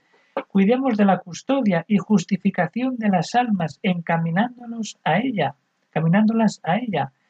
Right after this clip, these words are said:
y al cumplimiento de sus obligaciones. Y tú nos has de ayudar. ¿Ayudar a quién? A los ángeles en la tarea de salvar almas,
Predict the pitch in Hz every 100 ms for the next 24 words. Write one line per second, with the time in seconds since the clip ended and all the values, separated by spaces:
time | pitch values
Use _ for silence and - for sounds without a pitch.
0 | _ _ - 185 170 180 165 180 233 233
1 | 220 196 185 165 170 170 160 214 226 156
2 | - 196 175 - 262 285 233 175 139 180
3 | 226 214 - 208 - 180 196 185 208 208
4 | 220 247 240 226 _ _ _ _ _ _
5 | _ _ _ _ _ _ _ _ _ _
6 | _ _ _ - 160 160 185 254 226 -
7 | 175 170 226 226 160 - 180 190 185 170
8 | 214 233 208 208 202 185 - 180 170 165
9 | - 151 190 190 190 - _ _ - 165
10 | 196 - - 143 151 185 180 185 165 170
11 | 139 -